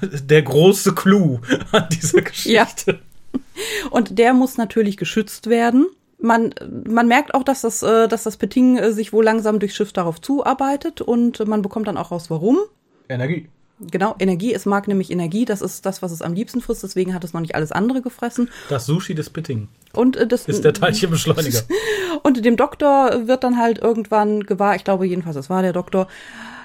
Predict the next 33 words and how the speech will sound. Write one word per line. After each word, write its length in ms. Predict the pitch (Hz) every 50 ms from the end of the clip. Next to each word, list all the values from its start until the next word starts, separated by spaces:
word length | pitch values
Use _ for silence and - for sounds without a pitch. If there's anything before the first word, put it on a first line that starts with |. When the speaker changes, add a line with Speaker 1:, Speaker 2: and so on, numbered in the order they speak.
| - _ -
Speaker 2:
ähm, 280 | 240 247 240 247 233 - -
dass 360 | 202 196 254 262 262 - - -
die 180 | 196 - 214
Bombe, 320 | 202 226 240 254 269 262 262
mit 180 | 240 226 196
der 360 | 208 208 208 202 202 202 196 -
das 200 | 165 196 190 -
Schiff 240 | - 254 240 -
zerstört 440 | - - 190 - - 226 233 240 -
werden 300 | 226 233 233 226 233 202
würde, 420 | 190 214 226 233 214 226 226 226 220 233 -
aus 200 | - 208 202 -
der 120 | 214 202
Ferne 540 | 202 - 202 202 196 202 202 202 202 208 202
direkt 480 | 202 - 185 185 190 196 190 - -
unter 180 | - 196 190 185
dem 140 | 165 165 156
Teilchenbeschleuniger 880 | - 175 170 175 170 - 160 - - - 139 135 139 139 135 139 131
sitzt. 400 | 139 175 240 - - - _ - _ _ _ _
Speaker 1:
Ja, 200 | - 113 - - _ -
und 160 | - 151 139
vor 160 | - 165 -
allem, 320 | 147 151 151 151 147 143 147
dass 160 | 143 139 139
es 80 | 131 135
überhaupt 380 | 147 143 135 135 139 139 139 143
diese 180 | 135 123 123
Bombe 300 | 123 123 123 127 123 117
gibt, 400 | 113 147 180 165 - - 131 123
weil 120 | 127 127 131
man 160 | 139 131 123
halt 140 | 123 120 120
drüber 400 | 120 117 120 117 117 117 117